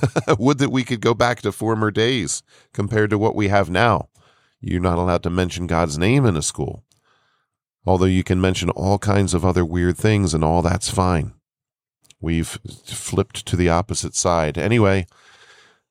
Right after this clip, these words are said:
the bishop allowed her to establish a place in Emmitsburg, Maryland. I've been to this place many times.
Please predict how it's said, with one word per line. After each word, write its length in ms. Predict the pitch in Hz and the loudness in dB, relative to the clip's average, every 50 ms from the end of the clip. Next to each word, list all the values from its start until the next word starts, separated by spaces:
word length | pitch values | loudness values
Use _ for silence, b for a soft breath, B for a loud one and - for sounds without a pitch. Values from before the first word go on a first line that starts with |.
| _ _ _ _ _ _ _ _ _ _ _ _ _ _ _ _ _ _ | _ _ _ _ _ _ _ _ _ _ _ _ _ _ _ _ _ _
the 100 | - - | -10 -2
bishop 480 | - - 143 131 - 151 143 131 - - - - _ _ - | 0 2 2 2 4 4 2 2 2 -4 -8 -10 _ _ 0
allowed 400 | 101 101 107 113 123 135 135 117 | 2 4 6 6 6 6 6 4
her 140 | 117 117 113 | 4 2 0
to 200 | - - 110 104 | 0 0 2 2
establish 540 | 98 - - 113 107 110 110 107 110 98 - | 2 2 2 2 4 4 4 2 2 2 0
a 60 | 101 | -2
place 340 | - - 104 98 95 87 - | -2 0 2 2 2 0 -2
in 100 | 87 - | -6 -6
Emmitsburg, 720 | - - 95 98 104 98 - - - 92 87 87 82 - 80 | -4 -2 0 0 0 0 -2 -2 0 2 2 2 2 0 -4
Maryland. 580 | 76 78 80 82 82 80 76 67 67 - - | -2 0 2 2 2 2 0 0 -2 -4 -2
I've 200 | - 80 82 - | -2 -4 -4 0
been 160 | - 110 120 | 0 0 0
to 60 | 120 110 | 0 0
this 200 | 85 85 - - | 0 -2 -2 -2
place 340 | - - 87 80 76 - | 0 0 0 0 0 -2
many 240 | 87 87 92 95 95 | -2 0 0 0 0
times. 560 | 87 - 92 82 82 78 71 64 64 - - | -2 0 0 0 2 0 0 -2 -2 -6 -6